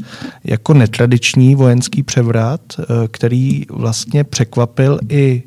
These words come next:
obyčejné Turky, protože ti byli historicky zvyklí na to, že když se dělal vojenský převrat, tak opravdu všechno do sebe zapadalo a bylo to dobře připravené. Tady to tak úplně nebylo,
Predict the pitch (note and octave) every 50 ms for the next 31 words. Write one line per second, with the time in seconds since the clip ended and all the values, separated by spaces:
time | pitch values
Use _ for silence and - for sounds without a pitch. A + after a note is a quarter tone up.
0 | - _ _ _ - B2 A2 A#2 G#2+ - - C3+ C3+ D3 D3+ D#3+ D#3 - C3 A#2+
1 | - - - A2+ - C3+ C3 - B2 A#2+ C3+ B2+ B2+ - - C3 A#2+ C3 C3 C3+
2 | C3+ C3 B2 - - C3+ C3 A#2+ - - D#3 C#3 C3 B2 A#2+ - - D3 C#3+ C3
3 | A#2+ - C3+ B2+ C3+ C3 C3 B2+ - - C#3+ C3+ C#3 C#3 C#3+ C#3 C3 B2 A#2+ B2
4 | B2 C3+ E3 D#3+ - - C3+ B2 B2 B2+ B2+ - - - - - - - - -
5 | - - C#3+ B2+ - C3 C3 C3+ C#3 - - C3+ - - C#3+ C#3 C3+ B2+ - -
6 | C#3+ C#3 C#3 C#3+ C3+ C3 - B2+ B2+ A#2+ A#2 A#2+ B2+ C3 C3+ C3+ C3+ C3+ C3 B2+
7 | - C#3+ C#3+ C3+ - - D3+ - - D3 - C3+ C3 B2 A#2+ A#2 A2+ A2 G#2+ A2
8 | A2 - A#2+ A#2 A2+ - B2+ D3 C#3+ - C3+ B2 - - C3+ C#3+ C#3+ C#3+ C3+ A#2+
9 | B2+ B2 A#2 A2+